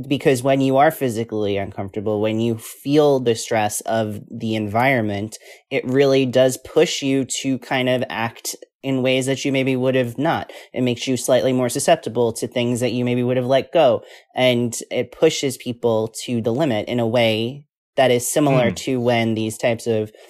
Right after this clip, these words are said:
Speaker 1: social tensions finally bubble over to a point where they can't be denied anymore.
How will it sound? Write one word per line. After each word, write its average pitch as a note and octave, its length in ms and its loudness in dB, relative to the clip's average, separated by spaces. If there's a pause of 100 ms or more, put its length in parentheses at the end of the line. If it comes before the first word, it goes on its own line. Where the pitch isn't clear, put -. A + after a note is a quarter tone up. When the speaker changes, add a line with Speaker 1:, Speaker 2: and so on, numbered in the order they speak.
(140)
Speaker 1:
social B2+ 420 0
tensions A#2 560 -4
finally A#2 460 0
bubble G#2+ 340 0
over A2 400 0
to A#2 220 -6
a - 20 0
point G#2+ 240 -6
where G#2 100 -4
they G2+ 80 -2
can't G#2+ 280 -6
be A2 80 -6
denied G#2+ 340 -2
anymore. G2 400 -8